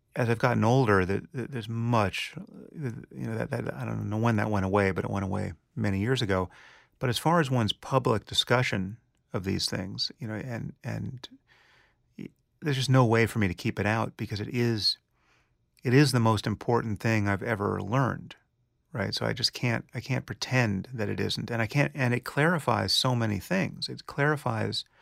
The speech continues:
specific scientific and, and philosophical debates. I mean, I don't know if you've noticed the, the collisions I have over topics like free will,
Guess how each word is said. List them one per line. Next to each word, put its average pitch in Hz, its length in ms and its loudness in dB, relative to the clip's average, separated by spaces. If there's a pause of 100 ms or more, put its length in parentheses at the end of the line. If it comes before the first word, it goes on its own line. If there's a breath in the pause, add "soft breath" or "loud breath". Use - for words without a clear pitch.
(920 soft breath)
specific 131 880 2
scientific 117 680 0
and, 104 200 -2
and 98 200 -6
philosophical 107 880 -4 (280)
debates. 113 600 -4
I 117 40 -8
mean, 110 360 -4
I 113 100 -4
don't 113 100 -4
know 107 60 0
if - 100 -8
you've 107 260 -8 (160)
noticed 107 500 2
the, 101 120 -4
the 113 160 -6
collisions 110 500 0
I 101 80 2
have 101 340 2
over 101 220 -2
topics 104 480 -4
like 107 120 -6
free 113 280 0
will, 104 440 2